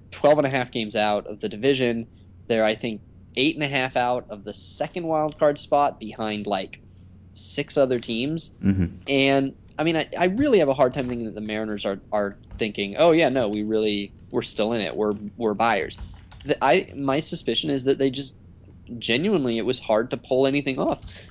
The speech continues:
Speaker 1: even if you had guys available. Uh, you know, the Giants certainly, uh, you know, there's no reason to keep Javier Lopez unless it's to, I don't know, if they just figure out, "What the heck, we'll just commit to the World Series core forever," and they plan to re-sign everybody. But,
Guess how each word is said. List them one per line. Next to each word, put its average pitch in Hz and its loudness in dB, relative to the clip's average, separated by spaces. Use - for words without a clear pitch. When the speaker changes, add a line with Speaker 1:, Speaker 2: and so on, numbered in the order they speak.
Speaker 1:
even 139 2
if 151 2
you 143 0
had 135 0
guys 135 2
available. 127 0
Uh, 117 -4
you 123 -10
know, 120 -4
the 117 -4
Giants 120 -2
certainly, 135 -2
uh, 101 2
you 120 -2
know, 107 2
there's 107 -2
no 113 4
reason 123 4
to 101 -2
keep 110 -2
Javier 101 2
Lopez 131 6
unless 101 -4
it's - -6
to, 107 -2
I 107 0
don't 101 -4
know, 98 -6
if 101 -12
they 101 -4
just - -4
figure 113 4
out, 117 6
"What 110 0
the 110 -4
heck, 131 2
we'll 107 -2
just 104 -8
commit 110 -6
to 113 -6
the 104 -4
World 107 0
Series 110 0
core 113 2
forever," 117 4
and 107 -4
they 107 -2
plan 104 -6
to 104 -6
re-sign 127 -2
everybody. 101 -2
But, 117 -2